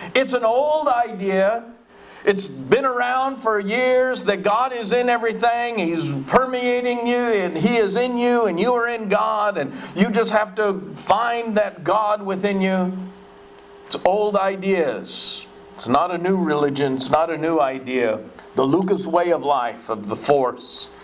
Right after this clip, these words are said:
It's a polyglot of pantheism religions. But many find spiritual vitality, and they're looking for spiritual help, and they're looking for something to fill the void in their lives. I recognize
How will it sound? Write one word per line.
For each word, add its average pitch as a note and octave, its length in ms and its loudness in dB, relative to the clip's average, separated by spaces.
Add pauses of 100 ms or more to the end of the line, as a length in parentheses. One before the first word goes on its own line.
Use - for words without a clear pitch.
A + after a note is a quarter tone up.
(100)
It's F#3 200 2
a D#3+ 40 2
polyglot F3+ 800 0
of C3 220 -8
pantheism D3+ 760 0
religions. C3 920 -2 (520)
But F#3+ 100 2
many C#4+ 280 0
find C#4 640 0
spiritual C4 540 0
vitality, B3 960 -2
and A#3 100 0
they're A3 140 2
looking C4 640 -2
for A3+ 160 4
spiritual C4+ 720 0
help, B3+ 320 2
and A3 120 0
they're A3 100 0
looking B3 440 0
for G3+ 160 0
something G3 600 0
to G3 120 4
fill C4+ 400 0
the A#3+ 160 2
void B3 640 0 (100)
in A#3 180 0
their A3 220 2
lives. F#3 840 -2 (120)
I A3+ 360 0
recognize G3 920 0